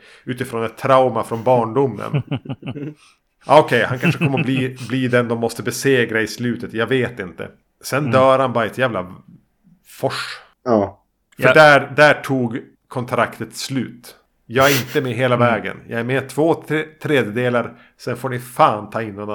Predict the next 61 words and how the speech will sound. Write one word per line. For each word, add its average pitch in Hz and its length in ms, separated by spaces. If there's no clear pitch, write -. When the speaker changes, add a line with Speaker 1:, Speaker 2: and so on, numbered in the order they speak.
Speaker 1:
annan. 95 240
Det 160 80
är 170 40
inte 131 240
så 214 120
att 208 80
det 202 60
blir 170 160
en 127 60
stor - 300
twist - 600
att - 160
de, 101 300
ä-, 127 40
ä-, 123 340
att 131 220
huvudpersonen 117 840
dör. 131 300
Det 113 80
är 110 40
mer 135 120
att 190 100
de 185 100
börjar 160 160
ha 135 100
så 147 140
många 143 500
karaktärer 175 760
där 110 240
under 110 180
en 107 180
period 117 420
att - 140
man 120 120
är 113 80
lite 120 220
snurrig. 147 640
Och - 100
så 180 100
helt 139 220
plötsligt 151 280
Speaker 3:
Ja. 151 80
Speaker 1:
var 143 100
det 127 60
Stacy 143 400
Keach 185 320
som 104 200
dog. 101 280
Ja, 143 60
men 160 120
vad 160 100
hände 165 320
med 165 100
den 147 80
där, 139 100
han 143 160
som 143 140
ser 160 120
ut 143 140
som 139 140
en, 123 300